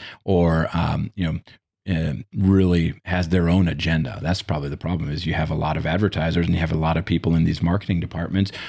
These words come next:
who are trying to cut their teeth, and their knowledge base is on the digital side of things. And so they downplay the value of the linear side. But that's where we, th-, when you show them the value of the content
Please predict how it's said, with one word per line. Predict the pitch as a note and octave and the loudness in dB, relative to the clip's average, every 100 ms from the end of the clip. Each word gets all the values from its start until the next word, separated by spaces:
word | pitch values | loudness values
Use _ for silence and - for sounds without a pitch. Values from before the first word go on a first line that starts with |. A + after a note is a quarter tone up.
| - | -6
who | - | 0
are | G2+ | 0
trying | F2 G2 F2+ | 2 0 2
to | F2+ | 0
cut | - E2 | -2 0
their | F2 | 0
teeth, | E2 A2+ A#2+ F#2+ | 0 2 2 4
and | E2+ | 4
their | E2 F2+ | 4 4
knowledge | F2+ F2 F#2+ A2 E2+ - | 4 4 4 4 2 0
base | E2+ E2 E2+ | 0 2 0
is | - E2+ D#2 | 0 2 2
on | E2+ F2 E2 - - - | 2 4 2 0 -10 -8
the | - | -4
digital | - G#2 A#2 A2+ - | -2 0 2 2 0
side | - - | -2 -2
of | D#2 - | -4 -4
things. | D#2 D#2 D#2+ - - | -4 -4 -6 -12 -8
And | - G2 | 0 2
so | F#2 | 2
they | F2 | 2
downplay | E2 F2 F#2+ F#2+ F2+ | 2 2 2 2 0
the | D#2+ | 0
value | D#2+ E2 D#2+ D#2 D2 | 0 0 0 0 -2
of | D2+ | -4
the | D#2 | -2
linear | E2+ F2+ D#2+ | 2 4 2
side. | - - - - | -2 -6 -8 -8
But | D2+ - | -10 -8
that's | E2+ - | -8 -2
where | E2+ | 0
we, | D#2+ E2 | 0 -2
th-, | C2 | -2
when | D#2 | 2
you | E2+ | 2
show | F#2+ - E2+ F#2 | 2 2 2 2
them | E2 D#2 D2+ | 0 -2 -2
the | D#2+ | -4
value | D#2+ E2+ E2 E2+ D#2+ D2+ | 0 0 2 2 2 0
of | - D2+ | -4 -4
the | E2 | -4
content | - E2 D#2+ E2+ D#2+ | -2 -2 0 0 -2